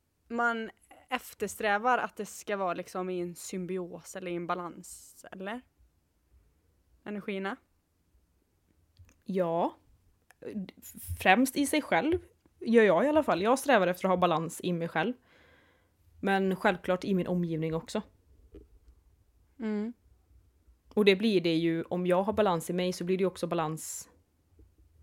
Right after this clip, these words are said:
Speaker 2: Det blir som vågor på vattnet, eller vad säger man? Ringar, ringar på vattnet.
Speaker 1: Går detta att koppla ihop med din, eh, rastlöshet?
Speaker 2: Ja, det gör det nog.
Speaker 1: Jag tänker att om du kanske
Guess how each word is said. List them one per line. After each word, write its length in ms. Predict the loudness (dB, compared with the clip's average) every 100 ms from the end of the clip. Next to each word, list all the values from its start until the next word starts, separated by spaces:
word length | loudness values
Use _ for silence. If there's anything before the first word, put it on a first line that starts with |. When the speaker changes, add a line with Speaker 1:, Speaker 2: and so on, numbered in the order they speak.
| -20 _ _ _ _ _ _ -6
Speaker 2:
Det 80 |
blir 160 | 0 0
som 280 | 0 -4 -2
vågor 400 | -2 -2 -2 -8 -12 _
på 100 | -6
vattnet, 440 | -6 -8 -12 -12
eller 160 | -8 -8
vad 80 | -6
säger 140 | -8
man? 120 | -6
Ringar, 300 | 2 4 4
ringar 220 | 0 -2 -2
på 140 | -6
vattnet. 360 | -6 -10 -12 -20 _ _ _ _ _ _ _ _ _ _ -20 -20 -20 _ _ -6
Speaker 1:
Går 180 | 2 2
detta 240 | 2 -2
att 60 | 0
koppla 280 | -2 2
ihop 300 | 2 2 0
med 120 | -4 -2
din, 380 | 0 0 -2
eh, 260 | -2 -2 -4
rastlöshet? 680 | -6 -8 -10 -4 -4 -4 -18 _ _ _ _ _ _ _ _ _ _ _ _ _ _ _ _ _ -4
Speaker 2:
Ja, 320 | -2 -2 -6 -12 _ _ _ _
det 100 | -2
gör 220 | 2 6 6
det 100 | 6
nog. 200 | 4 0 _ _ _ _ _ _ _ _ _ -20 -14
Speaker 1:
Jag 140 | -10 -2
tänker 320 | -2 0 0
att 180 | 0 -2
om 140 | -4
du 120 | -4
kanske 400 | -6 -8 -2 -4